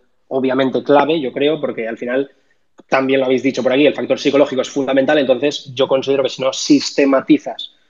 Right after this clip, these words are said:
tu toma de decisiones, al final en cualquier momento tu cabeza te jugará una mala pasada y la acabarás cagando, ¿vale? Entonces eso, importante por un lado, que yo quiero meter una lanza ahí a, a favor de, eh, trading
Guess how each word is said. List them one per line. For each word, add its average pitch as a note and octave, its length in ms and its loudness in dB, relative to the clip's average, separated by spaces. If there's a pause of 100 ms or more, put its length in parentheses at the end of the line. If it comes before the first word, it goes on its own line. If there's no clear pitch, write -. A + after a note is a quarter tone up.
tu C3+ 120 -6
toma C#3 240 6
de C#3 80 8
decisiones, D3+ 800 2 (260)
al C3+ 140 0
final C3 320 -2
en C3 80 2
cualquier B2+ 220 0
momento C#3 240 2
tu B2+ 80 -2
cabeza C#3 260 -2
te - 80 -4
jugará A#2 240 -2
una B2+ 120 -2
mala B2+ 160 0
pasada C#3 280 0
y E3 60 4
la B2+ 80 0
acabarás - 1000 -6
cagando, A#2+ 500 -2 (100)
¿vale? B2 380 -4 (400)
Entonces C3 300 2
eso, D#3 300 2
importante C3+ 380 2
por C#3+ 120 4
un C3+ 100 6
lado, D3+ 220 4
que C#3 120 0
yo C#3+ 380 2 (500)
quiero C#3+ 420 0 (360)
meter C3+ 340 0
una D3 140 4
lanza C#3+ 280 0
ahí C#3+ 180 6
a, C3+ 480 0
a C3 120 -4
favor C#3 360 2
de, D#3 360 2
eh, C#3 640 -10
trading G#3 500 4